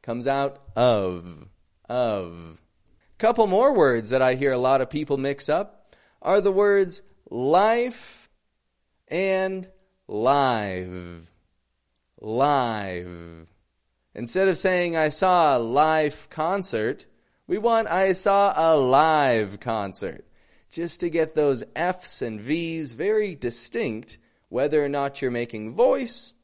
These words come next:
or just air. F, v. Same positioning. It's just a matter of if your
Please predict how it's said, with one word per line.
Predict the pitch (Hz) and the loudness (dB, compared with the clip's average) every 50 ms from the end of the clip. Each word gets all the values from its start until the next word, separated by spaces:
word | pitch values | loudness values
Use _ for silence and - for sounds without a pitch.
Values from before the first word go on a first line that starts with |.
| _ - | _ -12
or | - - 190 180 | -6 -4 -4 -2
just | 147 147 139 - - - | -2 -2 -4 -4 -6 -6
air. | - 175 180 151 107 - - - - _ _ _ _ _ | -4 -2 -2 -2 -2 -4 -6 -12 -20 _ _ _ _ _
F, | - - - - - - - - - - _ _ _ _ _ _ _ _ - | -20 -20 -20 -20 -20 -20 -20 -20 -20 -20 _ _ _ _ _ _ _ _ -16
v. | 95 104 117 123 127 120 113 101 92 85 87 - _ _ _ _ _ | -12 -10 -8 -6 -6 -6 -6 -8 -8 -12 -14 -20 _ _ _ _ _
Same | _ - - 120 123 151 165 165 | _ -14 -8 -4 -4 -4 -4 -6
positioning. | 139 156 139 131 147 170 165 - - 143 117 104 98 95 95 90 _ _ _ _ _ _ _ _ | -6 -8 -6 -4 -4 -4 -4 -4 -6 -6 -6 -6 -6 -8 -10 -14 _ _ _ _ _ _ _ _
It's | _ - | _ -10
just | - 131 135 - - | -8 -6 -6 -6 -8
a | 135 | -8
matter | 123 127 131 135 127 127 120 110 | -6 -2 -2 0 2 2 0 0
of | 98 - - - _ _ _ _ | -2 -6 -12 -20 _ _ _ _
if | - 113 110 - | -6 -6 -6 -4
your | 117 107 104 104 | -6 -6 -6 -8